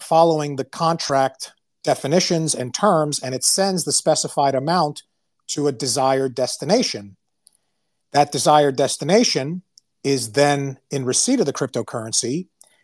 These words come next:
And when governments, regulators, and enforcement agencies are trying to look back to find the source of the transaction, it makes it really hard to do that because of that tumbling process that I just described.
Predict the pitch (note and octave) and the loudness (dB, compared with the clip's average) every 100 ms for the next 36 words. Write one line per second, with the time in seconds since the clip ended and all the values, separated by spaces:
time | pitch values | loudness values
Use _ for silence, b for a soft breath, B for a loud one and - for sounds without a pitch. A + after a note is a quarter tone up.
0 | b - C#3 C3+ B2 C#3 C3+ B2+ G#2+ E3 | b -2 0 0 0 0 0 -4 4 4
1 | E3+ E3 E3 - - - C#3+ D3+ D3+ D3 | 4 -2 0 0 -2 -2 2 4 6 6
2 | C#3 C#3+ C3+ - B2 A#2+ - F#3+ - D3+ | 4 2 0 -2 -6 -10 -2 0 0 -4
3 | C3+ C3+ C3 - C3 B2+ - C#3+ C#3 C3 | -6 -4 -4 -6 -4 -6 -6 -6 -4 -4
4 | C#3 - D3 D3+ - - - B2 - C#3+ | -4 -2 2 2 0 -8 -10 -10 -8 -6
5 | C#3 C3+ B2+ _ _ _ _ _ _ - | -6 -8 -12 _ _ _ _ _ _ -8
6 | C#3 - G#3+ A#3 - C#3+ B2+ - B2 A#2 | -2 2 6 4 4 -4 -6 -6 -6 -4
7 | A#2 A2+ - - C3 C3 C3+ C3 - - | -4 -4 -8 -10 -8 -8 -6 -6 -4 -6
8 | C3+ B2 D3+ E3+ D#3 - C3+ B2 C3+ - | -6 -2 2 2 0 0 2 2 0 -8
9 | _ _ _ _ _ - C#3+ C3 E3 A#3 | _ _ _ _ _ -8 -8 -2 0 2
10 | C3 B2+ B2+ C3 - G#3+ F3 C#3+ C3 C3 | 2 0 0 -6 4 4 4 -2 -2 -2
11 | - - E3+ C#3 B2 A#2 - B2 A#2+ C3 | -4 -4 -4 -4 -6 -8 -4 -2 -2 -4
12 | A#2 B2 A#2 A2+ A#2 - - - F3 A2+ | -6 -6 -6 -6 -10 -8 -10 -2 0 0
13 | F#2+ | -4